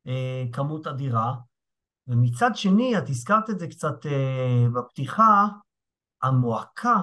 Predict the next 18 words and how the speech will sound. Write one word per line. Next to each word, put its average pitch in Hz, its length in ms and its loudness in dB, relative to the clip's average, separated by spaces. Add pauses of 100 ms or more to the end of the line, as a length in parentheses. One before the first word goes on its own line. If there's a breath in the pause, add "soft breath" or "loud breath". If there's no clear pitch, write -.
ש-, - 460 -16
שאנחנו 123 380 -4
מסתובבים 120 640 -2
איתה 202 200 -2
מאז, 147 760 -2
והיינו 135 340 -2
בימים 139 320 -2
הר-, 151 180 -2 (120)
הראשונים, 131 560 -6
ההלם, 135 560 -6 (760)
אנשים 135 300 -6
פשוט 254 220 -10
לא 240 60 -2
יכלו 247 200 -6
לעשות 220 340 -2
שום 233 220 -2
דבר 202 280 0
אחר, 160 400 -6